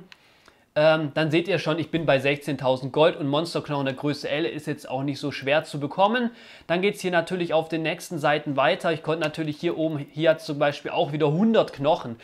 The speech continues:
Man sieht, ich krieg hier fünfhundert Gold für einen Knochen und ich brauche keine hundert Knochen. Niemals, da kann man locker fünfzig verkaufen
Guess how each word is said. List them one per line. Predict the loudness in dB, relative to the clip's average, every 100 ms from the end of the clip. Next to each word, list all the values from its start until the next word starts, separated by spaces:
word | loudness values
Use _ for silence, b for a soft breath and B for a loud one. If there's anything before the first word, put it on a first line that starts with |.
| B B
Man | -4
sieht, | -4 -4
ich | -8
krieg | -4 -2
hier | -2 -2
fünfhundert | -2 -6 -4 -2 -2
Gold | 0 0 0
für | -2
einen | -2 -2
Knochen | -2 0 2 2
und | -4
ich | -6
brauche | -2 -2 -2
keine | -4 -4 -2
hundert | 0 0 -2
Knochen. | -4 -4 -2 -6 -10 B B
Niemals, | -2 0 2 2 2
da | 0
kann | -6 -4
man | -4
locker | 0 0 0
fünfzig | -4 -8 -10 -8 -4
verkaufen | -4 -2 0 0 0 -8